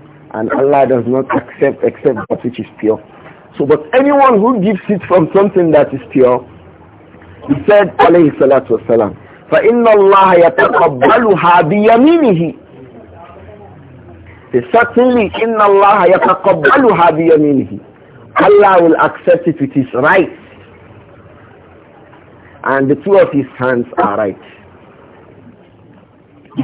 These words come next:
said he has two hands, go? And the two hands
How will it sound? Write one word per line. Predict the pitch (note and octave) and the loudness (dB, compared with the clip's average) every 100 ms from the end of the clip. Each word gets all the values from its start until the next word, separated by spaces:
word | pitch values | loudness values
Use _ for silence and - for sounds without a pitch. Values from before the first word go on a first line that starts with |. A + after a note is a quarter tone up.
| - | 0
said | G#3 | 0
he | F#3 | 2
has | D#3 D3 - | 0 -2 -4
two | F3+ | -4
hands, | D#3 C3+ A#2+ - | -2 -4 -4 0
go? | G#3 E4+ - - - - B2 A#2+ - - _ - | 0 0 -4 -16 -16 -16 -20 -20 -20 -20 _ -6
And | C#3+ D3 | -2 0
the | C#3+ - | 0 -2
two | G#3 | -6
hands | D#3 D#3+ D#3+ | -2 0 -2